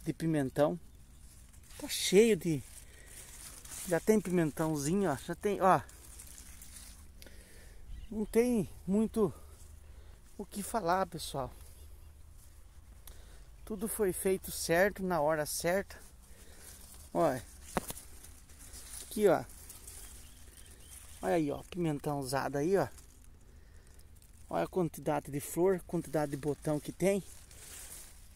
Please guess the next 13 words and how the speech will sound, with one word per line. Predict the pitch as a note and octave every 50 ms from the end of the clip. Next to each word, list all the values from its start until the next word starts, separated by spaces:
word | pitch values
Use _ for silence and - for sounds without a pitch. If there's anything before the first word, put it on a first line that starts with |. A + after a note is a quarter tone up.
| - - -
Vai | - A3+ B3 G#3+
dar | F3+ G3 G3+ A3+
uma | A#3 A#3 -
produção | - - A3 A3+ E3 D#3+ E3 - - - G3+ G#3+ A3 F#3+ C#3 - - - - - - - - - - - - - - - - - - - - - - - - - - - - - - - - - - -
maravilhosa, | F#3+ - - A3+ A3 A3+ A3+ G3+ A3 G#3+ D#3+ D#3+ F3+ G3+ G3+ F#3 D#3+ E3+ -
pessoal. | E3+ D#3+ - - - D#3 D3+ D#3+
E | E3 E3
Deus | D#3 G3+ G#3+ G3 -
que | - G#3 F#3
ajude, | E3 C#3 C3+ E3 G3+ A3 E3 F3
Deus | D3+ F3 G3+ F#3 -
que | - G3+
abençoe. | F#3 F#3 F3+ E3+ D3+ - - - E3 E3